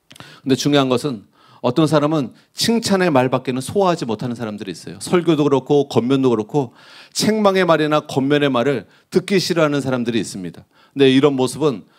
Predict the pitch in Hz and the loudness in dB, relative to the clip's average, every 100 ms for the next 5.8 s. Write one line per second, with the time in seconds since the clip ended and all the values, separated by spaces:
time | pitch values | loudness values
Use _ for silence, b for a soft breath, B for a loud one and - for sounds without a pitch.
0 | b - 196 190 175 139 113 b - 135 | b -4 -2 2 4 2 0 b -2 2
1 | 143 147 - 127 147 185 b - 151 131 | 2 0 -2 -2 -2 -4 b -4 -2 0
2 | 143 135 110 85 - b b - 107 107 | 0 0 -2 -8 -16 b b -6 -6 -2
3 | 160 151 120 123 123 123 147 143 98 82 | 0 0 0 0 0 -4 -2 -2 -2 -8
4 | - - b b 131 135 135 135 - 123 | -16 -20 b b 0 2 2 0 0 0
5 | 131 139 120 117 113 107 147 95 | 2 2 0 0 0 -2 -4 -8